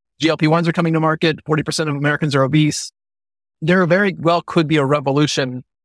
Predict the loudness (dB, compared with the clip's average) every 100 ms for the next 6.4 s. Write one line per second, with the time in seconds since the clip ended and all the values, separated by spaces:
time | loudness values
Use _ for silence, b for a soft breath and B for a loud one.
0 | _ _ -4 0 2 2 -2 -4 -8 -6
1 | -4 0 0 -2 -10 _ -4 0 2 0
2 | -2 -6 0 2 4 2 -2 -4 -6 -6
3 | -12 -12 -8 -4 -4 -2 0 2 0 -4
4 | -12 _ _ _ _ -10 -6 -2 -2 -2
5 | -4 -2 0 0 0 2 2 0 -2 0
6 | 0 -2 -4